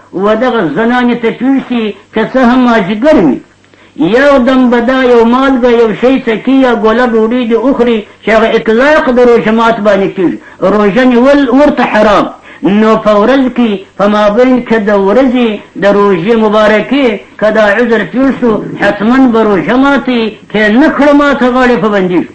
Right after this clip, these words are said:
او که پر لمانځه ولاړه وه او دا عذر ورته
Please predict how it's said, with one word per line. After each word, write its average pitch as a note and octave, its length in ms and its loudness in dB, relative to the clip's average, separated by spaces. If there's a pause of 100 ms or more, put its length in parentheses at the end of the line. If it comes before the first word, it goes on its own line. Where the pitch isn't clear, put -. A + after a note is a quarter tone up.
(400)
او G3+ 120 2
که A3+ 180 0
پر G#3+ 160 0
لمانځه G3+ 440 2
ولاړه C4+ 460 2
وه G#3+ 120 4 (280)
او G3+ 140 2
دا A3 140 2 (120)
عذر B3 260 2
ورته A3 280 0